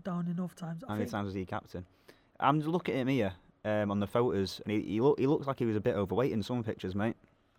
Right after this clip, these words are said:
Speaker 1: Yeah, bro, but with a forehead like that, yo,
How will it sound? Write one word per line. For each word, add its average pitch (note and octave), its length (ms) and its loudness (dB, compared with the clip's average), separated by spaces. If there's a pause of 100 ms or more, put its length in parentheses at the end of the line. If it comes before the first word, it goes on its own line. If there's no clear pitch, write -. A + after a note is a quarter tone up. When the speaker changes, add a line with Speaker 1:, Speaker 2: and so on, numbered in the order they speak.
(300)
Speaker 1:
Yeah, A3 140 0
bro, A3 160 2
but G3 140 -2
with G3 120 0
a F#3 40 -6
forehead A#3 420 4
like G#3+ 200 0
that, A3+ 180 -4 (640)
yo, F3+ 340 0